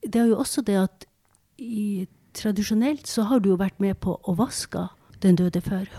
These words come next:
Og det er litt grann, det er færre og færre som, eh, bruker, som kan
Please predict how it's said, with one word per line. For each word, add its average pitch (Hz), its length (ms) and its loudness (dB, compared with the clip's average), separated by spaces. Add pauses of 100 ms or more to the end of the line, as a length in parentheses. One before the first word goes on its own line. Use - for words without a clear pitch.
(180)
Og 254 180 0
det 302 160 4
er 214 80 4
litt 202 320 0
grann, 185 240 2 (320)
det 202 160 -4
er - 140 -10
færre 247 260 0
og - 80 -6
færre 190 320 -2
som, 170 320 -2
eh, 180 160 -6 (160)
bruker, 185 600 -2 (340)
som - 240 -4
kan 180 540 -2